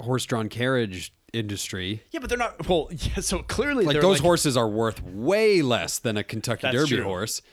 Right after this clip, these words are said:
Speaker 1: So of
Speaker 2: Yes.
Speaker 1: course they're gonna just be like, "Ah, screw it." <laughs> Sorry. Uh, sorry, I'm trying to find this. Yeah, three-year-old.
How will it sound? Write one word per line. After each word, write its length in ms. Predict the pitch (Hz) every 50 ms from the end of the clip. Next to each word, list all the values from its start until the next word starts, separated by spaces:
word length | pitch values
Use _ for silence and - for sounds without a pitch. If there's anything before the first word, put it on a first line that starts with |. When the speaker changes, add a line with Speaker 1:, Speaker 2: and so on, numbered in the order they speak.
| - - 107
Speaker 1:
So 100 | - 139
of 60 | 120
Speaker 2:
Yes. 40 | -
Speaker 1:
course 320 | - - - 220 220 -
they're 120 | - 123 107
gonna 120 | 98 101
just 100 | 101 -
be 60 | -
like, 160 | 95 85 98 -
"Ah, 40 | -
screw 380 | - - - - 156 160 101
it." 80 | 76 - _ _ _ _ _ - - - - _ _ _ _ _ _ _ _ _ _ _ _ _ _ _ _ _ _ _ _ -
<laughs> 80 | - - - - - - - - - - -
Sorry. 960 | 127 - 185 180 - - - - - - - - - - - - - 92 - - _ _ - - - - - - - - -
Uh, 720 | - 110 107 104 101 98 98 98 95 92 90 90 90 87 - - _ _ _ _ _ _ _ _ _ - - - _ _ - - -
sorry, 260 | - - - 98 85
I'm 80 | 82 87
trying 160 | - - 98 92
to 80 | 85
find 260 | - - 82 82 82 82
this. 260 | 82 - - - - _ _ _ _ _ _ _ _ _ _ _ _ _ _ _ _ _ _ _ _ _ _ _ _ _ _ _ _ _ _ _ _ -
Yeah, 160 | 123 110 82
three-year-old. 500 | - - - 131 120 107 90 80 - -